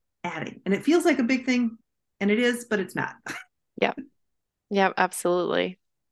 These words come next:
Speaker 2: So how did you approach graduation? I heard you mention before a little bit about a transcript and a diploma and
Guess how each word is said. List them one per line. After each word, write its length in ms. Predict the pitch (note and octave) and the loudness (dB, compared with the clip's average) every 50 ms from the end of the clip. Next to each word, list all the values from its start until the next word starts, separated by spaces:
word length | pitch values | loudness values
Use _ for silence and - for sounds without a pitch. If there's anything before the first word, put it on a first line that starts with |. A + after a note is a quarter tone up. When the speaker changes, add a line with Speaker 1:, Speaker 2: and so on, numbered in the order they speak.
| _ _ - _ | _ _ -20 _
Speaker 2:
So 260 | - - C#4+ C4 B3 B3 | 0 4 6 8 8 8
how 140 | B3+ C4+ C4+ | 6 4 4
did 180 | G4 G#4 - | 4 2 6
you 140 | C5 A#4 G#4+ | 8 8 8
approach 380 | - - - C4 A#3+ A#3+ - - | 8 6 4 4 4 4 2 2
graduation? 560 | A3+ G#3+ G#3 G#3+ G3+ F#3+ F3+ - - E3+ F3 | 2 2 2 2 2 2 2 2 0 0 0
I 100 | F3 F#3 | 0 0
heard 220 | G3+ G#3+ A#3 A3+ | 0 0 0 0
you 320 | B3 A#3+ A#3 A#3 A#3 A3+ - | -2 0 2 2 2 0 0
mention 480 | - F#3+ F#3+ G3 G3+ - - G3+ G3 F#3+ | -2 -6 -6 -6 -6 -6 -6 -6 -4 -4
before 600 | F3+ F3+ - - A#3 A3 G#3+ G#3+ G#3 G3+ G3+ - | -6 -6 2 6 6 8 8 8 8 6 6 6
a 80 | - F#3+ | 4 2
little 200 | G3 G3 G3 F#3+ | 2 0 0 2
bit 120 | - F3+ | 2 0
about 220 | F3+ - F3 F3 E3+ | 2 2 2 0 0
a 40 | - | -2
transcript 920 | - - B3 A#3+ A#3+ A#3 A3+ - - - - A3 G#3+ G#3+ G#3 G#3 - - | -6 -2 0 2 2 2 0 -4 -8 -2 0 2 4 4 2 0 -2 -8
and 140 | F3+ F3 F3+ | -6 -6 -6
a 80 | F3+ | -8
diploma 720 | - - _ - - B3 A#3 A3+ A3 G#3+ G#3 G3+ G3 G3 - | -8 -10 _ 0 4 4 4 4 4 2 2 2 2 0 0
and 420 | F#3 F3+ F3+ F3+ F3 F3 F3 - | 0 -2 -2 -4 -4 -6 -10 -16